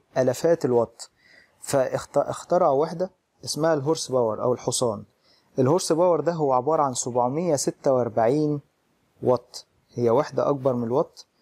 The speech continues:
عشان نقدر نتكلم في وحدات كبيرة زي قدرة السيارات. فعايزك تبقى عارف إن الهورس باور سبعمية ستة وأربعين وات، لأن ممكن يكون جايب لك المسألة عادي وتجيب الناتج بالوات، بس هو حاطط لك الاختيارات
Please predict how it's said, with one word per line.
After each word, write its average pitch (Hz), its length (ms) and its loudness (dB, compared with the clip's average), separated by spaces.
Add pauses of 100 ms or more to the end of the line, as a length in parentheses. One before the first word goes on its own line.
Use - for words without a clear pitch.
(320)
عشان 139 320 -2
نقدر 131 280 -2
نتكلم 139 400 0
في - 160 -4
وحدات 117 300 0
كبيرة 131 340 2
زي 131 320 0 (340)
قدرة 139 220 4
السيارات. 104 640 -6 (580)
فعايزك 151 420 0
تبقى 123 260 0
عارف 139 220 -2
إن 120 140 -8
الهورس 127 360 -6
باور 139 240 0
سبعمية 123 440 -4
ستة 127 320 -4
وأربعين 113 280 0
وات، 95 260 -6
لأن 117 140 2
ممكن 139 300 0
يكون 131 320 -2
جايب 123 200 4
لك 135 160 -6
المسألة 127 420 -2
عادي 143 340 -2 (300)
وتجيب 120 280 0
الناتج 135 320 0
بالوات، 117 380 0 (140)
بس 117 260 -2
هو 131 120 2
حاطط - 340 -4
لك 117 140 -4
الاختيارات 113 640 -2